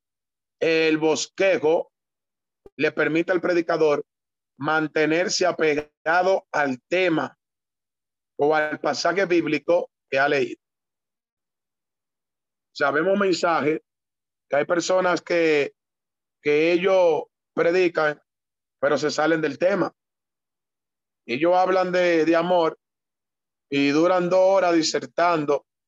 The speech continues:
todo un sinnúmero de, de temas. Te hablan de la fe, te hablan de la santidad, te hablan del cielo, te hablan del infierno, te hablan del juicio y total,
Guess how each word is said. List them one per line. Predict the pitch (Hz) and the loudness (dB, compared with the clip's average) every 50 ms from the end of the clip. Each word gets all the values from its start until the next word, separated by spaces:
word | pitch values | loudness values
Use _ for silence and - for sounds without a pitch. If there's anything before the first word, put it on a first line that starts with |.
| _ _ _ _ _ _ _ _ _ _ _ _ _ _ _ _ _ _ _ _ | _ _ _ _ _ _ _ _ _ _ _ _ _ _ _ _ _ _ _ _
todo | - 180 196 208 214 214 214 214 214 - - _ _ _ _ - _ _ _ - | -2 0 2 2 2 2 2 2 0 0 -4 _ _ _ _ -20 _ _ _ -2
un | 180 196 214 220 220 220 185 | 0 0 2 2 2 0 0
sinnúmero | - - - - 190 170 156 156 156 165 190 214 208 185 170 156 151 156 160 170 170 - _ _ _ _ _ _ _ _ _ _ _ _ _ _ _ _ _ _ | -2 -2 -2 0 0 2 2 2 0 0 0 0 0 2 2 0 2 2 2 0 0 -2 _ _ _ _ _ _ _ _ _ _ _ _ _ _ _ _ _ _
de, | - 165 170 165 160 160 156 147 143 127 - _ _ _ _ _ _ _ _ _ _ _ _ _ _ _ _ | -2 0 2 2 2 2 2 2 0 0 -2 _ _ _ _ _ _ _ _ _ _ _ _ _ _ _ _
de | - 143 160 156 | -4 -2 -2 -2
temas. | - 196 214 220 190 165 165 160 156 - _ _ _ _ _ _ _ _ _ _ _ _ _ _ _ - | 0 0 0 0 0 0 0 -2 -2 -8 _ _ _ _ _ _ _ _ _ _ _ _ _ _ _ -4
Te | - 190 190 | -2 0 2
hablan | 190 196 190 190 190 180 165 | 2 2 2 2 2 2 2
de | 165 156 | 0 0
la | 151 139 120 | 0 -2 -2
fe, | - - 147 143 143 143 156 - _ _ _ _ _ _ _ - | -2 -2 0 0 0 0 -2 -4 _ _ _ _ _ _ _ -4
te | 170 180 | -2 0
hablan | 185 180 175 180 170 165 | 2 2 2 0 0 0
de | 165 160 | 0 -2
la | 156 - | -2 -2
santidad, | - 147 143 131 139 139 135 143 143 147 147 _ _ _ _ _ _ _ | -2 -6 -6 -6 -8 -4 -2 -2 -2 -2 -2 _ _ _ _ _ _ _
te | - 170 175 | -2 0 2
hablan | 175 175 165 170 165 156 151 | 2 2 2 0 0 0 -2
del | 147 147 143 | -2 -4 -4
cielo, | 143 - - 143 147 147 143 - - _ _ _ _ _ _ - | -6 -6 -2 0 2 2 2 0 -2 _ _ _ _ _ _ -2
te | 165 175 | 0 2
hablan | 180 190 190 175 170 165 160 | 2 2 2 2 2 0 0
del | 156 156 | 0 0
infierno, | 151 143 131 - 165 156 151 156 151 143 143 143 147 _ _ _ _ _ | 0 -2 -2 -8 -4 0 0 0 2 0 -2 -4 -6 _ _ _ _ _
te | - 147 165 | -4 0 2
hablan | 175 180 175 180 170 160 | 2 2 2 2 0 0
del | 160 156 151 135 | 0 0 -2 0
juicio | 139 160 175 170 165 160 151 147 | 0 2 2 2 2 2 0 -2
y | 139 | -2
total, | - - 147 131 - 175 175 175 170 147 127 | -2 -4 -6 -2 -2 0 0 0 0 0 -4